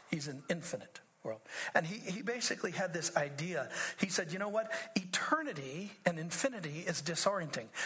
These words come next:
because we're in time and finiteness. We can't even, we can't even begin to grasp what eternity is." He said, you know, 'cause how do you,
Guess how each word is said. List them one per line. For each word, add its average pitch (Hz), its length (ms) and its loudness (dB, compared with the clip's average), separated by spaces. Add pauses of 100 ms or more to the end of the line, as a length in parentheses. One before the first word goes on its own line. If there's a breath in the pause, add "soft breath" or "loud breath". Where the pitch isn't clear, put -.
because 185 280 0
we're 247 160 2
in 190 280 -2
time 196 420 2
and 143 180 -2
finiteness. 151 640 2
We 185 80 -2
can't 269 240 0
even, 196 200 0 (380 loud breath)
we - 80 2
can't 285 220 -2
even 226 180 -2
begin 196 280 -2
to 160 40 -2
grasp 151 500 4
what 143 120 2
eternity 131 460 0
is." 113 180 -2 (520 loud breath)
He 226 100 2
said, 196 260 0 (320 loud breath)
you 220 80 0
know, 214 80 0
'cause 190 160 4
how 247 160 6
do 254 100 2
you, 175 300 -2